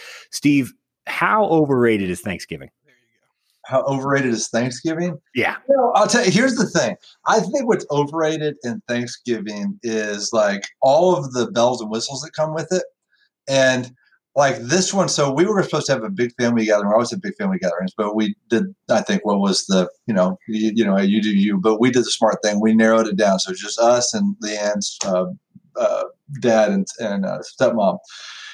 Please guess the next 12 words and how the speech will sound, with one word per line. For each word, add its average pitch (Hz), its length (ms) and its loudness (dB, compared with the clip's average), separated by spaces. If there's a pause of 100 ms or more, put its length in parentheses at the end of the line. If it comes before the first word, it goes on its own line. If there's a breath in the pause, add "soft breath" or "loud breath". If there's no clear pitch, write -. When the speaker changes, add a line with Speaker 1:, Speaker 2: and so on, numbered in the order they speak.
(120)
Speaker 2:
And 147 120 2
so 180 140 4
anyway, 185 240 4
so 175 140 0
it 170 40 4
was, 151 120 0
like, 143 140 -2
super 196 440 0
low 156 200 4
key, 120 360 -6
super 185 360 -2
chill. 143 540 0